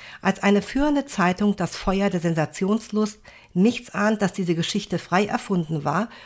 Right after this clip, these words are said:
ungewollt schürte. In den Schlagzeilen der Zeitungen wurde Irina A. als Opfer bezeichnet, das endlich den Mut fand,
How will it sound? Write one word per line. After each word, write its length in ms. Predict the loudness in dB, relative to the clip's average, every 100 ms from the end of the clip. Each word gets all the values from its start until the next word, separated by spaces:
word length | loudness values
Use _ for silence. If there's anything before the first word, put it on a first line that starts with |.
| -6 4
ungewollt 600 | 6 6 4 2 2 0
schürte. 600 | -4 -2 -2 -2 -8 -10 _ _ _ -20 -20 -20 -4
In 140 | 4 6
den 140 | 4
Schlagzeilen 640 | 2 0 0 0 2 4
der 160 | 2 2
Zeitungen 520 | 2 4 4 4 4
wurde 200 | 2 2
Irina 440 | 2 4 4 4 2
A. 180 | 2
als 260 | 2 0 -2 -2
Opfer 380 | -2 0 -2 -2
bezeichnet, 680 | -4 0 0 2 0 -2 -6 -14 -6
das 180 | -2 -2 2
endlich 400 | 2 2 0 0
den 200 | 4 6
Mut 240 | 6 4
fand, 360 | 0 0 0